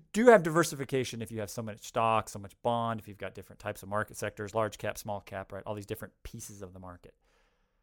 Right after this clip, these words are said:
But they're still correlated. There's still a lot of correlation there. Um, in fact, there's also, uh, there's a really,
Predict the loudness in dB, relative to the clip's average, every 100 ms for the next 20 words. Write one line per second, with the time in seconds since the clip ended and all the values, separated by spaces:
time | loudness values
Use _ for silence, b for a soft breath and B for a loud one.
0 | _ 6 10 10 10 -2 _ _ 2 4
1 | 2 -2 -2 -6 -12 -10 -12 -14 -6 4
2 | 6 6 6 0 -4 0 2 0 0 4
3 | 4 4 4 6 4 4 6 8 8 6
4 | 2 -6 -14 -20 _ _ _ _ _ _
5 | _ 10 12 10 8 2 _ _ _ 10
6 | 10 10 8 12 10 10 8 10 8 8
7 | 8 10 8 2 -4 2 4 4